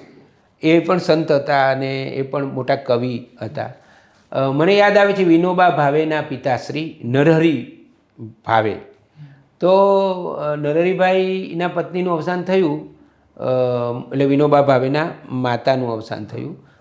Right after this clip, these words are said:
અને એ તો પરમ ભક્ત હતા અને એમના કહેવાથી જ વિનોબાએ ગીતા પ્રવચનો સાદી ભાષામાં લખ્યા અને જે આખા વિશ્વમાં જાણીતા બન્યા. અને ચુમ્માલીસ જ વર્ષની ઉંમરે વડોદરામાં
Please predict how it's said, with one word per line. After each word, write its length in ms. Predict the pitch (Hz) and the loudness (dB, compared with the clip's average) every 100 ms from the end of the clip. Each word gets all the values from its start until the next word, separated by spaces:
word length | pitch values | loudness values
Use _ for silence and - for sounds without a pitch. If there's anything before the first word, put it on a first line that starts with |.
| _ | _
અને 320 | 160 180 175 | -6 -2 -2
એ 40 | 165 | -2
તો 140 | 180 | -4
પરમ 480 | 147 135 135 160 139 | -4 0 0 0 -2
ભક્ત 320 | 117 - - | -4 -6 -6
હતા 360 | 110 101 117 120 | -6 -2 -2 0
અને 420 | 160 190 196 - - - _ _ | 2 2 0 -4 -14 -20 _ _
એમના 320 | 156 156 180 | -4 0 0
કહેવાથી 600 | 185 165 151 175 175 208 | 2 0 4 2 2 -2
જ 60 | 214 | 0
વિનોબાએ 640 | 190 190 175 170 170 156 | 2 4 4 4 4 0
ગીતા 340 | - 135 139 139 | -6 -10 -4 -2
પ્રવચનો 560 | 131 117 120 123 117 | -2 -4 -4 -6 -8
સાદી 300 | 113 127 131 | -4 -2 -2
ભાષામાં 400 | 120 113 117 113 | -2 -4 -4 -8
લખ્યા 360 | 107 104 - - - _ _ - | -10 -12 -12 -12 -14 _ _ -10
અને 160 | 123 127 | -6 -2
જે 400 | 135 131 - - | -2 -2 -6 -8
આખા 260 | 123 - 147 | -12 -4 -4
વિશ્વમાં 480 | 123 - 123 127 | -4 -6 -6 -6
જાણીતા 400 | 117 104 113 110 | -4 -4 -4 -6
બન્યા. 320 | 104 104 104 90 - _ _ _ _ _ _ - | -6 -6 -8 -12 -18 _ _ _ _ _ _ -6
અને 160 | 151 | -2
ચુમ્માલીસ 680 | 151 160 160 170 208 262 277 | 0 2 4 4 4 4 4
જ 120 | 285 233 | 2 4
વર્ષની 380 | 202 - 190 | 4 2 0
ઉંમરે 460 | 175 156 151 156 170 | 2 2 2 2 2
વડોદરામાં 840 | 151 135 175 160 135 135 143 175 | 2 0 0 2 2 2 -4 -6